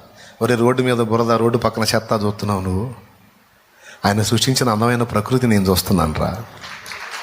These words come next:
పశుపక్షాదులను చూడురా, పచ్చని మొక్కలను చూడురా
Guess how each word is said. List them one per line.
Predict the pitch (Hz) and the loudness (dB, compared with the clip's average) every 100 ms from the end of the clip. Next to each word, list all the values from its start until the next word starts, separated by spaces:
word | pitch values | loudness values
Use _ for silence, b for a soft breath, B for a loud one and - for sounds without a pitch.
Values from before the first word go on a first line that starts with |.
| - - - - - - - - - - - - - - - - - - - - - - - - - - - | -10 -10 -8 -8 -8 -8 -6 -6 -6 -6 -6 -6 -6 -8 -8 -8 -8 -8 -8 -8 -8 -8 -8 -8 -6 -8 -2
పశుపక్షాదులను | 113 139 139 - 139 131 131 | 0 2 2 2 2 2 2
చూడురా, | 110 104 98 82 90 - - - - _ _ _ - | 0 0 -2 -2 -4 -14 -20 -20 -20 _ _ _ -6
పచ్చని | 113 - 135 | -2 0 0
మొక్కలను | 117 107 131 | -2 0 0
చూడురా | 120 110 92 85 - | 0 -2 -2 -6 -8